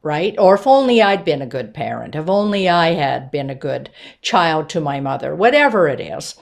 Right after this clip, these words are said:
they'll find out that maybe they've got twenty percent in the past, maybe they've got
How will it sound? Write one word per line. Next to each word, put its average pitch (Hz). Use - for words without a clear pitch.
they'll 277
find 294
out 190
that 202
maybe 294
they've 202
got 165
twenty 262
percent 220
in 185
the 170
past, 185
maybe 165
they've 147
got 131